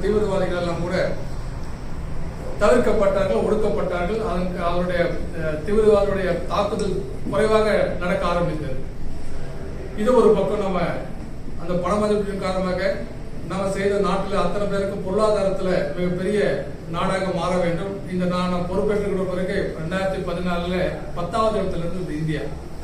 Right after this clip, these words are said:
இன்னைக்கு நாலாவது இடத்துக்கு வந்திருக்கோம். நம்முடைய இலக்கு வந்து மூணாவது இடத்துக்கு போகணும். அஞ்சு கோடி ட்ரில்லியன் தான் நமக்கு இலக்கா வச்சிருக்கிறோம். அது அடுத்த ஆண்டுக்குள்ள நம்ம அதிகமா போயிடும்.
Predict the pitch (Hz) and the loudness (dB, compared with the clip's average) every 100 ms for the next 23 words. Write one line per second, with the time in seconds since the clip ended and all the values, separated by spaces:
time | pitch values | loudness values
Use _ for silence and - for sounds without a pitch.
0 | - - 180 196 185 170 185 208 202 180 | -8 -6 -4 -2 0 2 6 8 8 6
1 | 175 156 156 160 156 - - - 175 180 | 0 -2 -2 -2 -4 -6 -6 -6 -4 -2
2 | 180 180 208 208 190 196 180 208 202 185 | 0 2 2 0 -2 -2 0 2 4 2
3 | - 160 160 160 156 - - 165 190 202 | -2 -4 -4 -4 -4 -4 -8 -6 -2 -2
4 | 185 185 170 180 202 185 196 180 165 160 | 0 0 -2 -2 0 0 -2 -4 -4 -4
5 | 175 180 160 160 160 156 156 160 170 170 | -4 -4 -4 -4 -6 -4 -4 -4 -4 -2
6 | 160 185 185 185 185 190 196 165 160 170 | -4 -2 -2 -2 -2 -2 -2 -2 -2 -2
7 | 175 165 156 156 156 | -2 -2 -2 -2 -4